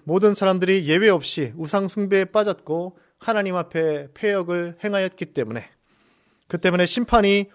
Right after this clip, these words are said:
확정되고 있는 것입니다. 아, 그리고 에스겔 선지자는 육 절과 칠 절 말씀에서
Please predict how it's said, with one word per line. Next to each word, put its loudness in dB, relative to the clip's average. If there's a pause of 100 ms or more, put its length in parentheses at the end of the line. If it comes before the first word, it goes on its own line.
확정되고 0
있는 -4
것입니다. -8 (1800)
아, -2
그리고 4
에스겔 4
선지자는 2
육 -8
절과 4
칠 -2
절 2
말씀에서 -2